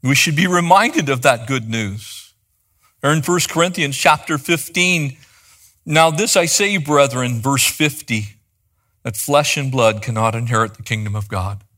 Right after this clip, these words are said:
The truth is, the body that you live in, the body that I live in, the body that we all live in cannot inherit the kingdom of God.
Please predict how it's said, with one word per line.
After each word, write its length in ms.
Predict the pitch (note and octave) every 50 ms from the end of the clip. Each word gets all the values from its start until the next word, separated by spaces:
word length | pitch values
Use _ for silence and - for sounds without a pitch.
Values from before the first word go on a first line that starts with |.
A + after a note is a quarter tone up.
| _ _ _ _ _ _ _ _ _ _ _ _ _
The 80 | D3
truth 360 | C3 - - G#3 F#3+ F#3 E3+ -
is, 240 | E3 E3 E3+ D#3+
the 60 | D#3+ -
body 300 | A2 C3 C3+ C#3 C#3+ C#3+
that 240 | C3 B2+ B2 - -
you 120 | C#3 C3
live 260 | C3 C3 B2+ B2+ A#2
in, 300 | B2 B2 B2 C3 C#3 C3+
the 80 | B2 A#2
body 320 | G2 A#2+ B2 B2+ B2+ B2+ C3
that 160 | A2+ A#2 A2+
I 200 | A#2 A#2+ B2+ C3+
live 320 | C3 B2 A#2+ A#2 A#2 G2+
in, 320 | A#2+ A#2+ A#2+ A#2+ B2 C3 B2+
the 80 | A2+
body 300 | G#2+ A#2+ B2+ B2+ C#3 C3+
that 160 | C3 A#2+ A#2+ A2+
we 120 | A#2+ B2
all 320 | A#2+ B2 B2+ C#3 C#3+ C3
live 200 | A#2+ A#2 A2+ G#2
in 160 | A2 A2 A2 G#2
cannot 540 | - A#2+ A2 A2 A#2 B2 B2+ C3+ C3 - -
inherit 500 | - B2+ B2 A#2+ A#2 G#2+ A2 A#2 A2+ -
the 80 | - B2+
kingdom 380 | B2 - A2 G#2+ G#2+ G#2 G#2+
of 120 | A2 G2+ G#2
God. 240 | A2+ A#2 A2 G2